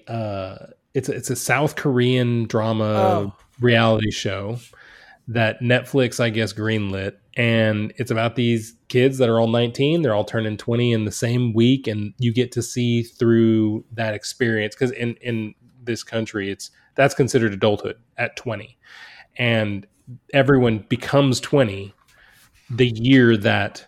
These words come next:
Speaker 1: you would, like, uh, uh, the anniversary of your, your birth, but not, but, but it's by year. So, like, January first, everyone becomes, goes from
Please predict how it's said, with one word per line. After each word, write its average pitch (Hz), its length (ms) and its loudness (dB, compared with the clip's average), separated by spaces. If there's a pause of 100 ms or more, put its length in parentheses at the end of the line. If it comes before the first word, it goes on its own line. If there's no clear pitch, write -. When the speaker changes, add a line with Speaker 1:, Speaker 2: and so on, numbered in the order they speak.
(680)
Speaker 1:
you 117 240 -2
would, 117 340 -2
like, 123 180 0
uh, 131 40 -6
uh, 127 460 0
the 113 220 -2
anniversary 127 580 6
of 107 100 0
your, 110 180 0
your 113 140 0
birth, 117 400 2
but 113 120 -6
not, 117 220 0 (300)
but, 123 160 -2
but 123 80 2
it's - 100 -4
by 110 120 0
year. 104 360 0
So, - 140 -2
like, 104 220 0
January 127 480 4
first, - 500 -8 (320)
everyone 120 400 4
becomes, 110 540 0
goes 123 260 0
from 120 400 0